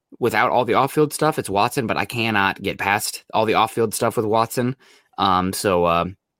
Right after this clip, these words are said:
I probably would go for Aaron Rodgers given what we know right now.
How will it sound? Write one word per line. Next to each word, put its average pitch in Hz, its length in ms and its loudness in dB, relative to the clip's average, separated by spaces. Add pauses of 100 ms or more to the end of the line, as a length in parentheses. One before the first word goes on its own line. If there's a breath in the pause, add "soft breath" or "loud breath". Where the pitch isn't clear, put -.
(120)
I 98 140 2
probably 107 320 2
would 101 100 0
go 98 140 2
for 95 100 -4
Aaron 92 220 0
Rodgers 90 300 0
given 95 220 0
what 87 100 0
we 95 100 2
know 95 200 2
right 82 300 0
now. 95 320 0